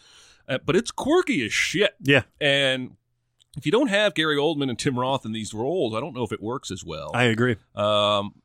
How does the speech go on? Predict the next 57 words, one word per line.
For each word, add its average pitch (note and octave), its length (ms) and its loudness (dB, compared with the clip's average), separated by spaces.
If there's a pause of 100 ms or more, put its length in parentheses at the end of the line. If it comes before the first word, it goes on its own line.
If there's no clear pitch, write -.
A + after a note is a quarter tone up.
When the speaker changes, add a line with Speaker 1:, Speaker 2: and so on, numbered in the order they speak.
(300)
Speaker 1:
but A#2+ 140 0
yeah, F3 160 4
again, C#3+ 240 0
everybody G3+ 400 2
I've E3+ 120 2
ever D#3 140 0
shown D#3 240 -2
this C#3 160 -2
to B2 180 -6
loves C3 300 -2
it. E3 160 -4
This B2+ 100 -4
is A#2 120 -6
another C3 240 -2
one C#3+ 120 -6
of C3+ 40 -4
these A2+ 160 -4
movies A#2+ 420 -6
where G#2+ 140 -4
Josh A2+ 340 0
and A#2+ 100 -2
I G#2 200 2
had G2+ 80 -2
already B2+ 340 0
fallen B2+ 320 -2
in G#2+ 60 -6
love A2+ 180 -4
with G#2 140 -6
Gary F#2 240 -4
Oldman E3 400 -4
and A#2 100 -4
Tim G#2+ 220 -2
Roth C#3 340 -4
from, F2+ 140 -10
like, F2 180 -12
Reservoir C#3+ 400 0
Dogs, A#2+ 480 2
and G#2+ 80 -6
so G#2 160 -4
we G2 140 -8
go C3+ 140 -4
into D3+ 100 -4
the C3 100 -4
video A#2+ 260 -2
store A2+ 300 -2
looking A#2+ 260 -4
for G#2+ 200 -2
any D#3+ 340 -2
Tim D3 300 -6
Roth C3 260 -4
and A2+ 100 -6
Gary A#2+ 200 -4
Oldman A#2+ 300 -4
movies G2 300 -6
we G2+ 120 -4
haven't F2+ 140 -8
seen. F2+ 200 -12